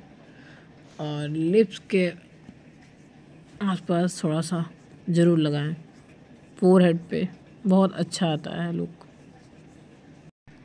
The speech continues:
इसके बाद मैंने lipstick लगाकर makeup complete कर लिया था, क्योंकि मुझे सामान भी नहीं मिल रहा था makeup का अपना और time भी बहुत हो रहा था और मैं lipstick वाला shoot करना भी भूल गई हूँ, sorry।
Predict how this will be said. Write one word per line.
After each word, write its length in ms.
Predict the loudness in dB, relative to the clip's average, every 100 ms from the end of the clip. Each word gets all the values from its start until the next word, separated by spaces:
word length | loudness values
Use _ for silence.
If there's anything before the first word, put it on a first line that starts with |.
| -20 -12 -6
इसके 320 | -6 -2 0
बाद 200 | 0 -2
मैंने 340 | -2 0 2 2
lipstick 560 | 0 -4 -6 -6 -4
लगाकर 460 | -2 -2 -4 -4 -4
makeup 380 | -4 -4 -6 -6
complete 500 | -6 -6 -2 -2 -2
कर 140 | -2
लिया 280 | 0 0 -2
था, 420 | -4 -4 -2 -2 -4 -10 -20 -20 -20 -20 -16 -8
क्योंकि 260 | -6 -4
मुझे 200 | -2 -2
सामान 520 | -4 -4 -4 -2 -2 -2
भी 200 | 0 0
नहीं 200 | 0 0
मिल 200 | -2 -2
रहा 100 | -2
था 140 | -2
makeup 360 | -2 -2 -6 -8
का 120 | -10
अपना 340 | -8 -6 -6 -6 -18 -20 -20 -20 -20 -20 -18 -8
और 320 | -4 -4 -4 -8 -20 -14 -6
time 200 | -2 0
भी 80 | -2
बहुत 300 | -2 -4 -6
हो 100 | -6
रहा 160 | -6
था 240 | -8 -8 -10 -12 -20 -20 -20 -20 -20 -20 -20 -20 -20 -20 -20 -20 -10
और 120 | -6
मैं 120 | -2
lipstick 400 | -2 -2 -2 -2
वाला 180 | -2 -2
shoot 220 | -2 -4 -4
करना 260 | -2 -2
भी 80 | -2
भूल 240 | -2 -4 -6
गई 160 | -6 -6
हूँ, 140 | -8
sorry। 680 | -8 -6 -2 0 0 0